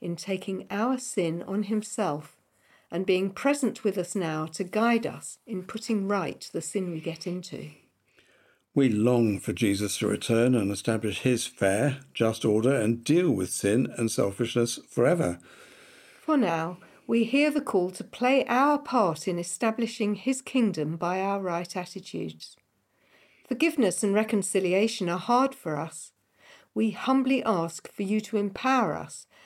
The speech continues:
Speaker 1: and give us heavenly wisdom to live and model the relationships you always intended for us.
Speaker 2: May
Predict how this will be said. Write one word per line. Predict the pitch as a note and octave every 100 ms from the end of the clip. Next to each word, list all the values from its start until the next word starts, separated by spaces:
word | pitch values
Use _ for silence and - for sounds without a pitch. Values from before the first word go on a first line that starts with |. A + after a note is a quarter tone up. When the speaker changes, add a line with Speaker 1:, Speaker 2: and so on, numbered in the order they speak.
| -
Speaker 1:
and | - G#3+
give | A3
us | A3+ -
heavenly | - C4 C#4+ C#4+ C4+ C4
wisdom | B3 A#3 - E3 D3+ E3
to | -
live | E3+ G3 G#3+ B3 A#3+ -
and | F3+ F3+
model | G3+ C4+ C#4 D#3 E3+ F3 - _
the | F#3+
relationships | F3 F3+ G#3 B3+ - F3+ - E3+ - -
you | G#3 G#3+
always | A3 A#3 G#3 G3
intended | G3+ F#3 F#3+ F#3 F3 C3+
for | - -
us. | - D3+ - _ _ _ _ - - - _ -
Speaker 2:
May | A#2+ A2+ A2